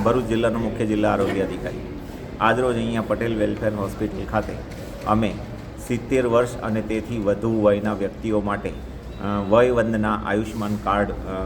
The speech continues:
કાઢવાનો કેમ્પ રાખેલો છે. અત્યાર સુધી અઠ્યાસી લોકોનું રજિસ્ટ્રેશન થઈ ચૂક્યું છે અને આજનો અમારો અહીંનો ટાર્ગેટ પાંચસોથી વધારે કાર્ડ કાઢવાનો છે. આવું જ અમે અલગ અલગ જગ્યાએ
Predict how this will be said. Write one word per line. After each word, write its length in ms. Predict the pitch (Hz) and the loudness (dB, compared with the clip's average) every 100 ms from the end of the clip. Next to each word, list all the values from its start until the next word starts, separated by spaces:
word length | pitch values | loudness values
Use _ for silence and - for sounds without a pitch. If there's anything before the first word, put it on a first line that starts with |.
| 95 | -4
કાઢવાનો 360 | 101 98 101 95 | -2 0 -2 -2
કેમ્પ 320 | 98 101 98 | -4 -2 0
રાખેલો 380 | 87 - 117 107 | 0 0 0 -2
છે. 380 | - - - - - - - | -4 -10 -10 -12 -12 -12 -6
અત્યાર 400 | 104 - 120 120 | -6 0 4 4
સુધી 340 | - 104 110 - - - 101 | 2 -2 -2 -2 -6 -8 -6
અઠ્યાસી 540 | 101 - 120 113 117 | -6 2 2 2 0
લોકોનું 440 | 107 107 110 107 | 0 0 0 0
રજિસ્ટ્રેશન 540 | 98 104 104 110 110 101 | 2 0 0 -2 0 -2
થઈ 180 | 98 98 | -2 -4
ચૂક્યું 340 | 101 - 117 | -4 -6 -6
છે 120 | 147 147 - - - | -6 -6 -8 -10 -6
અને 140 | 104 104 | 0 2
આજનો 380 | 85 98 107 120 | 2 2 2 2
અમારો 380 | 107 110 110 | 2 2 2
અહીંનો 460 | 107 95 104 117 139 | 0 0 2 4 4
ટાર્ગેટ 460 | 127 98 101 101 - - - - | 4 2 2 -2 -4 -8 -12 -2
પાંચસોથી 480 | 107 107 107 120 117 | 0 2 0 -2 2
વધારે 320 | 98 104 107 | 4 4 4
કાર્ડ 260 | 104 98 101 | 2 0 0
કાઢવાનો 500 | 95 92 92 92 92 | 0 0 0 -4 -4
છે. 240 | 92 - - - - - - - - 98 | -6 -8 -8 -8 -8 -8 -8 -8 -2 4
આવું 320 | 107 131 139 | 6 6 4
જ 180 | 131 110 | 2 0
અમે 320 | 110 120 113 - | 0 0 -2 -2
અલગ 300 | 107 110 120 | 0 4 4
અલગ 380 | 117 113 117 110 120 120 107 104 | 4 4 2 2 4 4 2 0
જગ્યાએ 520 | 104 - 110 110 | -2 0 2 2